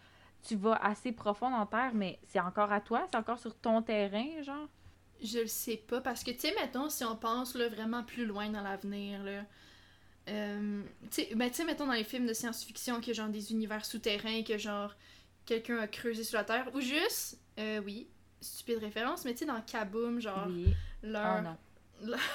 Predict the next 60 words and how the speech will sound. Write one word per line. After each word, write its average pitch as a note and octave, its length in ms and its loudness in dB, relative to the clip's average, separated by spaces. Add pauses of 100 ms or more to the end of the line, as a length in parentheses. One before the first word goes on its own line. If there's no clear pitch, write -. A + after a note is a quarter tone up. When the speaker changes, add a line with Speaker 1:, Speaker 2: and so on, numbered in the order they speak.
(1000)
Speaker 1:
Je - 400 -6
pensais A#3+ 280 6
que - 60 -14
tu - 60 -14
parlais A3 340 10
de F#3+ 640 6
Voyage G3+ 480 6
au G3+ 40 -2
centre G3+ 220 4
de G3+ 40 0
la F#3+ 140 4
Terre, G3 280 2
Speaker 2:
Oui, D#4 80 6
Speaker 1:
là, F#4 60 6
Speaker 2:
mais A4+ 60 6
Speaker 1:
avec - 120 4
Speaker 2:
ça D#4+ 100 6
Speaker 1:
Dwayne, - 160 2
Speaker 2:
aussi, D#4+ 300 2
Speaker 1:
euh, E3+ 100 -2
Johnson. F3 340 -4
Speaker 2:
genre, B3 220 2
ce C4+ 140 2
genre E4+ 160 4
de F4+ 80 4
truc-là, A#3+ 480 2
tu - 80 -8
sais, B3+ 80 -4
qu'il A#3+ 120 -4
y - 20 0
a - 20 -4
comme A3+ 120 0
des A3 100 0
machines C4 520 0
qui A3 300 -4
vont F3+ 180 2
Speaker 1:
Ouais. E3+ 80 2
Speaker 2:
sous F3 80 0
la G#3 80 0
Terre, A3+ 240 2
mais A3 140 0
tu - 60 -8
sais, C#4+ 80 0
mettons C4 180 0
que D#4 60 -4
ça C4+ 100 0
appartiendrait G#3+ 400 -2
au A3+ 100 2
gouvernement, G3+ 720 -4 (260)
ou F#3 40 -16
genre, - 220 -10
quelque G3+ 140 -12
chose A3 140 -10
de G3+ 40 -10
même. G3 180 -10 (760)
Comme, G3 260 -4 (280)
c'est - 180 -8
quoi B3 160 2
leur G#3 180 0
droit ? G3+ 320 -4